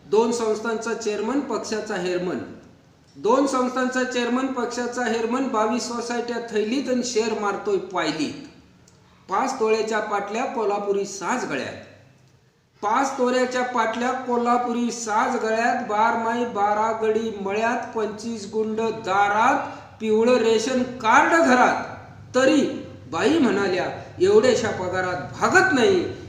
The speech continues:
करायचं काय?" मित्र हो, शेवटी मला इतकंच म्हणायचं आहे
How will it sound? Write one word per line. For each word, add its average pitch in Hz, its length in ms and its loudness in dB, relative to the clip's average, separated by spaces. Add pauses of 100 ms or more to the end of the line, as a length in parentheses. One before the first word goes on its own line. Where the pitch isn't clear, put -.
(120)
करायचं 165 500 0
काय?" 120 340 -4 (1800)
मित्र 208 260 -2
हो, 233 180 2
शेवटी 226 360 0
मला 214 220 0
इतकंच 240 440 -2
म्हणायचं 226 420 0
आहे 180 420 -6